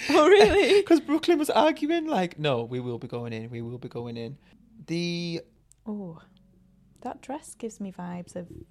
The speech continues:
Speaker 1: one of my brides, actually, that I've done a bespoke made.
Speaker 2: Oh, lovely, lovely,
Speaker 1: So,
Speaker 2: lovely.
Speaker 1: mm.
Speaker 2: The, um, the dress actually had embroidered underneath in blue, which was her something blue, a message from her mum underneath.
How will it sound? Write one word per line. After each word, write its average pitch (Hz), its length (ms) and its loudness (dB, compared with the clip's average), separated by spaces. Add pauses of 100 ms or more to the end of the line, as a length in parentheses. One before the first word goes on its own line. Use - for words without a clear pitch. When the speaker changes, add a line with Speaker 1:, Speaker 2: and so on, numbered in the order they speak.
(100)
Speaker 1:
one 185 140 -10
of 185 100 -16
my 185 160 -12
brides, 180 480 -14
actually, 190 480 -14
that 202 140 -14
I've 196 140 -18
done 190 160 -12
a 185 260 -12 (160)
bespoke - 720 -16 (200)
made. 202 400 -10 (420)
Speaker 2:
Oh, 196 240 -6
lovely, 208 400 -12 (160)
lovely, 170 200 -12
Speaker 1:
So, 185 60 -6
Speaker 2:
lovely. 190 380 -6
Speaker 1:
mm. 240 520 -8
Speaker 2:
The, 175 180 -2
um, 156 480 -4 (180)
the 165 120 -4
dress 175 420 -2
actually 147 300 -10
had 143 200 -6
embroidered 147 640 -2
underneath 139 600 -8
in 131 160 -12
blue, 131 480 -6
which 139 180 -14
was 135 140 -12
her 127 180 -6
something 131 400 -12
blue, 123 240 -8
a 123 60 -14
message 127 500 -12
from 131 220 -12
her 127 160 -12
mum 123 260 -12
underneath. 135 480 -14